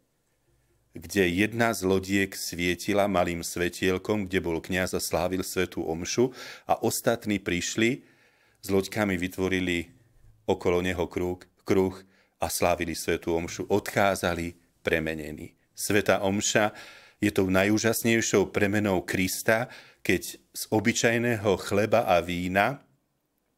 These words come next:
ktorý sa premieňa na Ježiša Krista, a Ježiš chce, aby sme sa týmto skutkom aj my sami pretvárali. Mnohí z vás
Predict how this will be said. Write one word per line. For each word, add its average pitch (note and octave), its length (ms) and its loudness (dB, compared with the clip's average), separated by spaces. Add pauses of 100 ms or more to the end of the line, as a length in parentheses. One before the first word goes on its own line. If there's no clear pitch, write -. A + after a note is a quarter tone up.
(600)
ktorý G2+ 320 2
sa G#2 160 4
premieňa A2 640 4
na F#2+ 80 4
Ježiša F#2+ 400 2
Krista, F#2+ 500 -2
a F2+ 80 4
Ježiš A2 540 2
chce, G#2+ 320 4 (580)
aby F2+ 160 2
sme G2 160 2
sa F#2 220 2
týmto A2 400 2
skutkom F#2 720 0 (240)
aj E2+ 160 4
my E2 160 -4
sami E2+ 560 -2 (160)
pretvárali. D#2+ 800 0 (560)
Mnohí G#2 320 2
z G2+ 160 -2
vás F2+ 480 0